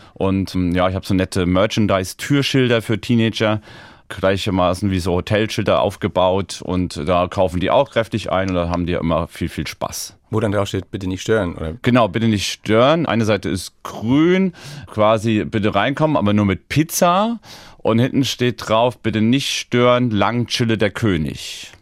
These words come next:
Speaker 2: Sie hören S W R zwei Tandem und unser Studiogast ist heute der Comedian Matthias Jung,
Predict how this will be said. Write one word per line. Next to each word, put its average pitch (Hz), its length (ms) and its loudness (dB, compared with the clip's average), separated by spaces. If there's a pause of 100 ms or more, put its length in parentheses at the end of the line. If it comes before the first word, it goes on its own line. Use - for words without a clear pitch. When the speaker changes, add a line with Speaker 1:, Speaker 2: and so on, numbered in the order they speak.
(160)
Speaker 2:
Sie 127 80 4
hören 190 240 2 (100)
S 156 180 0
W 160 60 0
R 147 80 2
zwei 139 120 0
Tandem 151 380 2
und 131 180 -2
unser 117 220 -2
Studiogast 113 560 -4
ist 104 120 -8
heute 98 220 -4
der 90 300 -2
Comedian 92 520 -2
Matthias 90 460 -4
Jung, 202 300 4